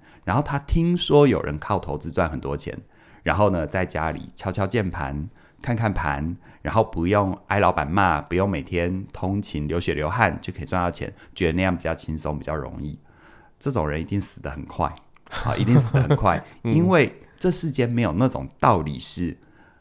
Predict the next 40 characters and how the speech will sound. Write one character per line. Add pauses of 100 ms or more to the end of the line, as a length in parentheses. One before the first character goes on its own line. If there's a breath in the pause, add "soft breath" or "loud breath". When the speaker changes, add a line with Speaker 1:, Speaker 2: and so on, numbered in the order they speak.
(140)
Speaker 1:
如
果
这
么
轻
松
就
可
以
赚
到
钱 (180)
是
成
立
的
话，
那
谁
还
要
努
力
工
作
呢？ (380 soft breath)
再
来， (280 soft breath)
最
重
要
一
点
是， (200 loud breath)
那
背
后
的
风
险，